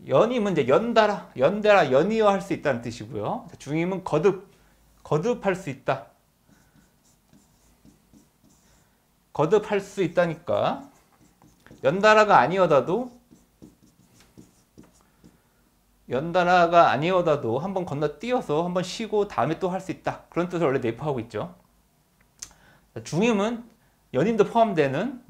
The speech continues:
좀 더 넓은 의미죠. 중임엔 연임도 포함된다. 연임은 이제 연달아 하는 걸 의미하니까요. 다만 이제 요 규정상 이제 일 차에 한하여 중임할 수 있다고 돼 있으니까 한 번만 이제 할 수 있는 거죠. 원래 여러 번 거듭할 수 있다고 봐야 된대요.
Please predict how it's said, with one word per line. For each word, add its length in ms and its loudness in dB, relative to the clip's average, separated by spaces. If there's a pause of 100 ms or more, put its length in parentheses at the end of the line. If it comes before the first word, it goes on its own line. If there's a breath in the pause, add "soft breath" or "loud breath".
좀 160 -4
더 80 2
넓은 320 2
의미죠. 360 -8
중임엔 640 -6
연임도 380 -4
포함된다. 540 -6 (220)
연임은 380 -4
이제 100 -2
연달아 380 0
하는 160 -4
걸 380 -4
의미하니까요. 880 -8 (920 soft breath)
다만 240 -2
이제 160 0
요 320 4
규정상 500 0
이제 160 -4
일 240 -6
차에 360 2
한하여 400 -2
중임할 380 -8
수 120 -10
있다고 180 -6
돼 80 -8
있으니까 760 -12
한 180 -10
번만 360 -2
이제 160 -4
할 120 -8
수 120 -10
있는 160 -6
거죠. 360 -8
원래 160 -4
여러 200 -2
번 280 -4
거듭할 360 -12
수 80 -10
있다고 380 -10
봐야 160 -10
된대요. 380 -12